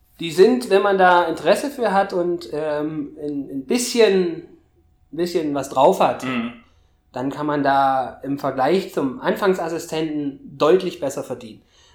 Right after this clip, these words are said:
Speaker 1: Am Ende, wenn man Spezialist ist irgendwo in der kurativen Praxis,
Speaker 2: Ja.
Speaker 1: seine eigene Klinik führt
Speaker 2: Ja.
Speaker 1: oder, oder der Top-Chirurg ist,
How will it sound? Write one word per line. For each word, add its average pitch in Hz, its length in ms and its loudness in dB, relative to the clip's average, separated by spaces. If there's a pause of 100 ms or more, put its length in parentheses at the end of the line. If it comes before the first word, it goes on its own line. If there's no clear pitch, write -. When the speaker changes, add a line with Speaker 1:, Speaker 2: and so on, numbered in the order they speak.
Speaker 1:
Am 175 140 -2
Ende, 262 160 4
wenn 240 120 4
man 220 120 2
Spezialist 202 640 -2
ist - 160 -4
irgendwo 165 380 0
in 147 40 0
der 147 80 -2
kurativen 139 480 -4
Praxis, 117 440 -6
Speaker 2:
Ja. - 80 -12
Speaker 1:
seine 127 200 -10
eigene 143 260 -4
Klinik 208 380 0
führt 156 460 2
Speaker 2:
Ja. 147 80 -10
Speaker 1:
oder, 160 380 2
oder 147 160 2
der 139 320 -4
Top-Chirurg 151 1080 -2
ist, - 320 -10